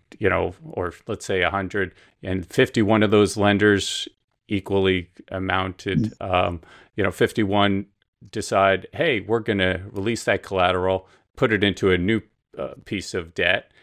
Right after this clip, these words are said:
Speaker 1: and we're gonna get all of that," because the concept being that that collateral wasn't gonna pay all of that debt back. And I'm just curious, uh,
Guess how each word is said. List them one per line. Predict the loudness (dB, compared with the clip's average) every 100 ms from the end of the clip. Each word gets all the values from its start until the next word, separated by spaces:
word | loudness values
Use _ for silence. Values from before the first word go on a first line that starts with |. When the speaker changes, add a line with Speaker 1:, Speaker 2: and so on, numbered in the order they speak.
| _ _
Speaker 1:
and | -4 -2 -2 -2
we're | -4 -2
gonna | -2
get | -2 -2 -2
all | 0 2 0
of | -2
that," | -4 -4 -6
because | -8 0 0 0 -8 -16 _
the | -8
concept | 0 0 0 -6 -4
being | -4 -2 -6 -12 _ _ _ -4
that | -4 -2 -2
that | -2
collateral | 0 2 2 2 -2 -4 -10 _ -8
wasn't | -8 -6
gonna | -6 -6
pay | -2 0 0
all | -2 -2 -2
of | -4
that | -6 -4
debt | -2 -4 -4
back. | -8 -8 -14 -20 -20 -6
And | 0 2
I'm | 0 -2
just | -4 -4 -8
curious, | -14 0 4 6 6 4 2
uh, | -6 -6